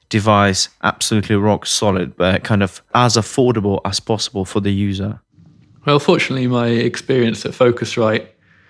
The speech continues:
Speaker 2: led me to know how to make an inexpensive product. And, um, and I, and I crafted it.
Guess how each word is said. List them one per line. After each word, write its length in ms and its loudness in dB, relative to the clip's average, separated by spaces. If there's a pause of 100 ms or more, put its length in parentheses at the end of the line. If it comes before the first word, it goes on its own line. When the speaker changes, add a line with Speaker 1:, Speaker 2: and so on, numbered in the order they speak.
(400)
Speaker 2:
led 220 2
me 180 4
to 600 4
know 300 2
how 220 0
to 300 0
make 320 0
an 80 2
inexpensive 720 -2
product. 560 -2 (960)
And, 280 0
um, 420 0
and 240 -2
I, 100 2
and 100 -2
I 260 2
crafted 520 0
it. 280 -2